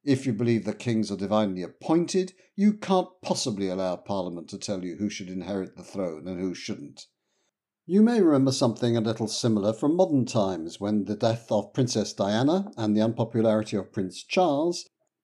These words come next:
led many to call for him to be denied the succession after Elizabeth the Second.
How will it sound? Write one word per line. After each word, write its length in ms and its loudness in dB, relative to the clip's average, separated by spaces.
led 220 4
many 300 4
to 120 -2
call 320 2
for 120 -2
him 180 2
to 100 -6
be 120 2
denied 480 2
the 60 -10
succession 680 -6
after 300 -8
Elizabeth 440 -10
the 60 -14
Second. 540 -6